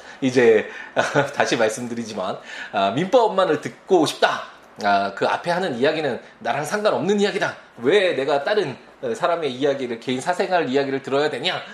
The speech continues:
아, 불만이 있으신 분은 스킵을 하시고, 아, 처음 민법으로 돌아오죠. 라는 이 부분부터 시작하면, 아, 되시겠죠. 이제 다르시-, 다시, 에, 들으시는 분들도 계실 거고, 아마도 이렇게 마지막 방송부터 역주행이라고 하셨는데, 아까 그분도,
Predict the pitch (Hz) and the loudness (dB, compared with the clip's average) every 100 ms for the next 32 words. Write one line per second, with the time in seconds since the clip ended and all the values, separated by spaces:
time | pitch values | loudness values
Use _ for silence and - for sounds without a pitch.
0 | - 127 110 123 120 113 107 113 107 101 | -16 -14 -10 -6 -6 -6 -10 -12 -14 -12
1 | 104 165 - - - - 220 139 135 196 | -10 -10 -12 -16 -12 -6 -2 -2 -2 -4
2 | 160 - - - 104 113 139 113 110 123 | -4 -6 -10 -4 0 0 0 -4 -4 -4
3 | 156 127 123 120 139 113 113 - - - | -2 -2 -4 -6 -6 -4 -4 -6 -8 -12
4 | 123 104 104 110 113 104 104 107 - 143 | -6 -4 -4 -8 -10 -10 -8 -8 -6 -4
5 | 143 113 101 - - - 87 90 - 110 | -4 -4 -8 -12 -20 -14 -12 -12 -10 -8
6 | 139 120 110 92 92 - 107 110 135 - | -4 -4 -4 -8 -10 -6 -6 -6 -8 -12
7 | - - 127 127 131 - - - 101 101 | -6 -4 -2 -2 -6 -8 -16 -4 -4 -2
8 | 117 113 117 117 107 104 101 110 104 107 | -4 -2 -4 -4 -2 -2 0 -4 -4 -6
9 | 101 104 95 101 104 - - - 139 190 | -4 -4 -2 -2 -2 -6 -4 2 4 4
10 | 180 113 120 92 110 131 135 127 117 113 | 2 -4 -4 -4 -2 -2 0 0 -2 -6
11 | 101 - 92 - - - 117 - 208 151 | -8 -6 -6 -6 -12 -2 -2 4 6 6
12 | 117 104 98 98 98 98 95 92 98 95 | 4 0 -2 -2 -4 -4 -4 -6 -6 -10
13 | 98 95 92 | -10 -6 -4